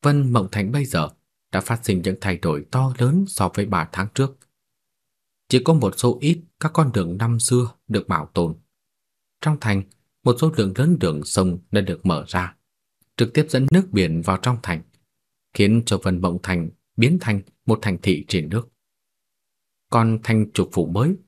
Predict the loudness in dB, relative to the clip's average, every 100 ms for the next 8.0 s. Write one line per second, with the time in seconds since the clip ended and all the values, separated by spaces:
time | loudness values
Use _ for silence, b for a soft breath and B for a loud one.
0 | _ _ 6 6 6 2 2 0 0 -2
1 | 0 0 0 -2 -4 -2 -4 -4 -2 -2
2 | -2 -4 -6 _ _ _ _ _ _ _
3 | _ _ _ _ _ _ 0 2 4 2
4 | 2 0 0 -2 -4 -4 -4 -4 -2 -4
5 | -4 _ _ _ 0 2 4 4 2 0
6 | -2 0 -4 -2 -6 -4 -4 -6 _ _
7 | _ -2 2 2 2 0 0 -2 2 0